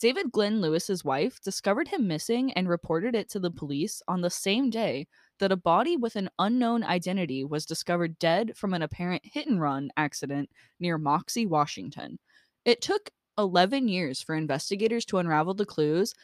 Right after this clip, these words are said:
and discover the actual identity of the John Doe. This is the story of the bizarre disappearance and unsolved death of David Glenn Lewis. And when I say this one is weird,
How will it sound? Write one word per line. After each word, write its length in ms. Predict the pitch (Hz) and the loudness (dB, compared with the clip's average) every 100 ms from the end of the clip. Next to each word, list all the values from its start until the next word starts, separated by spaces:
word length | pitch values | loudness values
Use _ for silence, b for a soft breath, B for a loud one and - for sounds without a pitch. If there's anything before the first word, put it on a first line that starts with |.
| b _ _ _ _ _ | b _ _ _ _ _
and 160 | 202 202 | 4 6
discover 420 | 196 - 196 247 | 4 2 4 4
the 160 | 269 240 | 2 0
actual 460 | 156 160 - 233 240 | 2 2 2 4 4
identity 560 | 160 165 151 165 208 | 4 2 0 0 2
of 120 | 156 156 | 2 0
the 80 | |
John 300 | 156 143 127 | -2 -2 -2
Doe. 220 | 160 214 - - _ _ _ _ b b | 0 2 2 -4 _ _ _ _ b b
This 200 | 180 208 | 0 0
is 100 | 330 | 0
the 100 | - | -4
story 540 | 339 - 160 147 147 160 | -4 0 2 0 -4 -4
of 120 | 160 | -6
the 80 | 151 | -6
bizarre 400 | 151 147 160 190 | -6 0 4 4
disappearance 760 | 233 - 220 151 147 165 - - | 0 -6 -6 -4 -2 -4 -8 -8
and 140 | 160 165 | -6 -4
unsolved 560 | 156 190 220 214 220 196 | -4 -4 0 2 2 0
death 340 | 160 - - _ - | -2 -4 -10 _ -6
of 160 | 185 | -6
David 320 | 170 160 151 151 | -2 -2 -2 -4
Glenn 300 | 147 127 151 | -4 -4 -4
Lewis. 500 | 127 - 196 - - _ _ _ _ _ | -4 -4 -10 -16 -20 _ _ _ _ _
And 100 | 196 | 0
when 120 | 196 | 2
I 100 | 214 | 2
say 220 | 294 349 349 | 0 -2 -2
this 180 | 349 | -2
one 160 | 302 285 | 0 0
is 160 | 254 185 | 0 -4
weird, 560 | 147 165 156 160 202 | -4 -2 0 0 -2